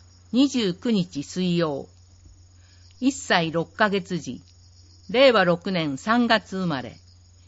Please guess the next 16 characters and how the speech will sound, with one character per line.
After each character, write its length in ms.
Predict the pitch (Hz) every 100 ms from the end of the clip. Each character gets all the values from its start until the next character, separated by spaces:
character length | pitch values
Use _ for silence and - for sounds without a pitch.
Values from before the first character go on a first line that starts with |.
| - -
八 240 | 185 233 233
日 300 | - 196 -
水 360 | - 196 185 175
曜。 340 | 165 135 - - - - - _ - - - -
二 160 | 180 190
歳 340 | - 262 202
児、 260 | 139 131 139 - - - - -
令 240 | 262 254
和 140 | 185
五 180 | 151 160
年 320 | 170 180 170 170
十 240 | 143 208 247
月 300 | 247 226 208
生 100 | 202
ま 160 | 160
れ。 200 | 131 127